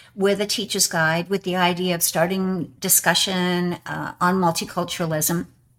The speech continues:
Pretty soon it was selling right across the country. Uh, school boards across the country were including it as part of their curriculum. So again, you talk about a first-time filmmaker, you know, I get a green light and then I get this, like, great dom-,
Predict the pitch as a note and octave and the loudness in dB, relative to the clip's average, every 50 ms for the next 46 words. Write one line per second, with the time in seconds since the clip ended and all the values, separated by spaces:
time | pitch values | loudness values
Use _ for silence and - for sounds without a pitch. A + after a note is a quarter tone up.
0 | _ _ _ - B3+ B3 A3+ A3 - - A#3+ A3 A3 G#3+ G#3 - F3+ F3+ - G3+ | _ _ _ 2 2 2 4 4 4 4 4 4 2 2 -2 -2 2 2 4 4
1 | F#3 F#3 F3+ F3 E3+ E3+ E3+ F3+ - F#3 E3 - - - - - F3 - - - | 4 2 2 2 2 2 0 0 -4 -4 -4 -4 -4 -6 -4 -4 -4 -4 -4 -4
2 | C#4 C4 D#4 F#4 E4 C4+ - - - D#3 D3+ B2+ D3 - - - - - - G3+ | -4 -4 -4 -6 -8 -14 -14 -8 -6 -4 -2 -2 -2 -2 -2 -4 -4 0 2 2
3 | F#3+ F3+ F#3 F3 E3+ E3+ - - F3+ E3 E3 - E3 - - E3 E3+ - - B3+ | 2 4 2 2 2 0 -2 -2 0 -2 -2 -2 -4 -4 -2 -2 -2 -2 -2 -2
4 | - A#3+ A#3 A3+ A3 G#3+ G3+ - - G#3 G3 - A3+ G#3 G3+ G#3+ A3 A3 A3 G#3+ | -2 0 0 2 2 2 0 0 0 -2 -2 0 0 0 0 0 0 0 -2 0
5 | G3+ G3+ - - G#3+ G#3 G3+ G3+ G3 G3 G3 G3 - F#3+ F#3+ G3+ - - - - | 0 0 0 2 2 2 2 2 -2 -4 -6 -6 -6 -6 -6 -6 -4 -4 -4 -2
6 | C4+ C#4+ - - - - - - - B3 G#3+ G3+ C4 A3+ G3 G3+ G#3 G#3 - A3 | -2 -4 -4 -8 -14 -12 -6 2 6 6 6 8 6 4 4 4 2 2 4 2
7 | G#3 - - F3+ F3 E3 F#3 - - G3+ G3+ - - F#3+ F#3 E3 E3+ G#3 F#3 F3+ | 2 2 2 2 2 2 0 0 -2 -2 0 2 2 2 0 0 0 2 4 4
8 | G3 G3 E3 D#3 D#3 - E3 D#3 F3 F#3 D#3+ E3+ F#3 F#3 F3+ F3+ F3 E3 - A3+ | 4 4 2 0 -2 -4 -6 -2 0 2 2 4 4 4 4 2 2 2 4 2
9 | A#3 A#3 A#3 F#3+ F#3 F3+ F3+ G3 G3+ G3 E3 F3+ F#3 F#3+ F#3 F3+ F#3 F3+ F#3+ E3+ | 2 4 4 6 6 6 8 6 4 4 2 2 2 4 6 6 6 6 6 4
10 | - - F#3 F3 - D#3+ E3+ E3+ - - _ _ - - - - - G3+ A3 A3 | 4 4 0 0 4 2 2 2 0 -10 _ _ -20 -20 -12 -4 2 4 4 4
11 | A3 - F#3+ E3+ | 4 2 0 -2